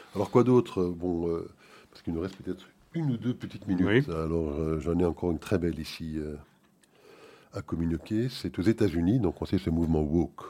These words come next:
Speaker 1: Il y a un professeur, euh, d'école à El Paso, Madame Parker, qui enseigne à des tout petits d'école primaire, je crois, des enfants de six, sept ans.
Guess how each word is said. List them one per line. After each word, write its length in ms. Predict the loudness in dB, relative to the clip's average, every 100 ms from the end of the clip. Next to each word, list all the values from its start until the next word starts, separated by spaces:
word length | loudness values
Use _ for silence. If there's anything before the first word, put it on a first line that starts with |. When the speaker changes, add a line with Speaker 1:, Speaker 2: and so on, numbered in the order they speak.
| -18 _ _ _ _ -20 -18 -18 -18 -14
Speaker 1:
Il 20 |
y 40 |
a 20 | -12
un 40 |
professeur, 680 | -6 -6 -4 -6 -4 -4 -8 -10
euh, 300 | -10 -10 -10
d'école 460 | -12 -6 -4 -2 -4 -10 -6
à 60 | -2
El 100 | -2
Paso, 440 | -4 -6 -6 -8 -12 _ _ _ -8
Madame 200 | -6 -4
Parker, 500 | -4 -6 -6 -6 -6 -12 _ _ _ _ _ -20 -20 -20 -14
qui 100 | -6
enseigne 320 | -6 0 0
à 40 | 0
des 100 | -2
tout 140 | -6
petits 340 | -8 -8 -8 -10 -18 -10
d'école 240 | -2 0
primaire, 460 | 0 2 2 2 0
je 60 | -6
crois, 160 | -10 -6
des 140 | -4
enfants 320 | -4 -4 -8
de 80 | -8
six, 180 | -10 -14
sept 300 | -14 -12
ans. 100 | -10